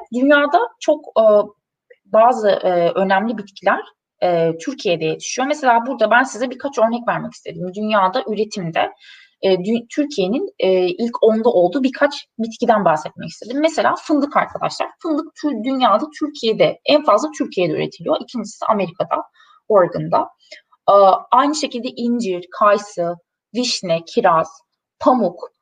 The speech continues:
aa, ceviz. Bunlar Türkiye'nin üretimde dünyada ilk onda olduğu bitkiler. Ve bunlarla ilgili bunların da, e, tabii dediğim gibi bunların, bu bitkilerin zararlıları var, bu bitkilerin verimini arttırmak için yapılabilecek çeşitli şeyler var,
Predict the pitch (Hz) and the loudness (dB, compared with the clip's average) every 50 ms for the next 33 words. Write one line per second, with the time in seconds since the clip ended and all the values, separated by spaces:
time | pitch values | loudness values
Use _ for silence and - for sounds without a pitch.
0 | _ _ _ _ - - 190 185 180 180 170 170 160 - 240 254 233 190 170 - | _ _ _ _ 0 2 2 4 4 2 0 0 -2 -2 -2 0 0 -2 -4 -6
1 | - - - 208 226 247 254 247 247 254 254 - - 302 294 - 240 214 247 311 | -8 -14 -14 -10 -8 -2 0 0 0 0 -2 -6 -10 -10 -10 -8 -8 -6 -6 -6
2 | 330 311 233 226 240 240 - 247 240 262 294 233 214 220 226 226 226 226 233 262 | -8 -8 -6 -6 -6 -6 -6 -6 -6 -6 -6 -6 -6 -6 -2 0 0 0 0 -2
3 | 262 - 247 247 240 - - 214 208 208 214 226 220 - 202 190 180 175 165 170 | -4 -6 -8 -8 -4 2 4 4 4 4 4 2 2 2 2 0 0 -2 -2 -4
4 | 185 214 285 403 392 - 220 220 - - - - 160 - 226 311 - _ _ _ | -4 -4 -4 -6 -8 -10 -12 -12 -14 -16 -10 -6 -4 -4 -4 -6 -10 _ _ _
5 | _ - - - - _ - 226 311 339 302 302 330 330 339 339 440 453 403 320 | _ -20 -20 -20 -20 _ -2 0 0 2 2 2 2 2 4 2 4 4 2 2
6 | - 202 202 170 165 175 185 233 208 208 214 220 233 233 240 262 262 254 233 175 | 2 2 0 0 -2 -2 -2 -2 0 0 -2 0 0 0 0 0 -2 -2 -8 -10
7 | - - 214 202 - - 208 208 202 196 190 190 190 190 - _ _ _ - - | -6 -2 -2 -2 0 0 2 2 4 4 2 0 0 -2 -6 _ _ _ -2 -2
8 | 247 226 208 196 220 196 208 240 254 226 208 185 175 185 190 202 202 208 202 214 | 0 0 0 -2 -2 0 0 -2 -2 0 0 0 0 0 -2 0 0 2 0 0
9 | 208 208 - _ _ - 190 214 214 233 233 - - 202 185 196 190 196 202 196 | -2 -4 -10 _ _ -10 -6 -4 -4 -4 -6 -6 -4 0 0 2 2 0 -4 -6
10 | - - _ _ _ _ _ - 185 220 208 214 208 208 208 208 208 196 202 196 | -10 -20 _ _ _ _ _ -4 2 4 4 6 6 4 4 2 0 -2 -2 -2
11 | 196 196 190 196 196 185 185 180 190 180 202 196 - - - 196 196 190 196 196 | -2 -2 -2 0 2 2 0 -2 -4 -14 -18 -18 -16 -8 -4 -2 -2 -2 -2 -4
12 | 196 185 185 185 180 190 190 196 196 208 - 190 185 180 - - 202 190 190 190 | -4 -2 -2 -2 -2 -2 -6 -6 -6 -2 0 -2 -2 -2 -4 -10 -8 -8 -8 -8
13 | - - - - 202 190 185 180 180 - 208 190 190 196 202 202 202 190 196 - | -10 -12 -12 -6 -2 0 0 0 0 -2 -2 -2 0 0 0 0 0 0 -4 -4
14 | - 214 190 - _ - - - - - 180 175 175 170 180 180 175 175 175 170 | -6 -6 -6 -8 _ -12 -12 -8 -2 -2 0 2 4 4 2 4 4 4 4 4
15 | 170 | 2